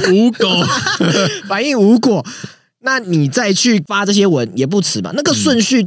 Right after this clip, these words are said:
Speaker 2: 对，
Speaker 1: 嗯。
Speaker 2: 那风向一定在你那，
Speaker 1: 嗯。
Speaker 2: 因为你，你是消费者，你理亏，那自然市场这些人会去审视，审视这个教练。
Speaker 1: 嗯。
Speaker 2: 那这个教练他可能会得到这些资讯，他可能会有所反省，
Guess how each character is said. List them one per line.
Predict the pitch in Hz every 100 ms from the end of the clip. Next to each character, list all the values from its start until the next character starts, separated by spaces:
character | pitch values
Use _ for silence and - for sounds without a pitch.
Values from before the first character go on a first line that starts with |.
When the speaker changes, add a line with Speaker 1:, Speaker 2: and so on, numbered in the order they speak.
| -
Speaker 2:
对， | 254 185 123
Speaker 1:
嗯。 | - -
Speaker 2:
那 | 208
风 | 196 202
向 | 214 190
一 | 147
定 | 165
在 | 165 131
你 | 85
那， | 87 110 - _
Speaker 1:
嗯。 | 107
Speaker 2:
因 | 110
为 | 185
你， | 143 101 110
你 | 113
是 | 139
消 | 143
费 | 135
者， | 113
你 | 95 107
理 | 104 82
亏， | 110 90
那 | 156 143 -
自 | - 190
然 | 127 113
市 | 117 - 143
场 | - 92 135
这 | -
些 | 151 151
人 | 120
会 | 143
去 | 160
审 | - 95 78
视， | - 113
审 | - 104
视 | 95 143
这 | 120
个 | 104
教 | 123 95
练。 | 104 - _
Speaker 1:
嗯。 | 110
Speaker 2:
那 | 104
这 | 180
个 | 185
教 | 180
练 | 165 139 - _ _ _
他 | 160
可 | 151 110
能 | 117
会 | 139 -
得 | 123
到 | 143
这 | 139
些 | 131
资 | 120
讯， | 127
他 | 123
可 | 147 107
能 | 98
会 | 165
有 | 110
所 | 120 95
反 | 90 90
省， | 113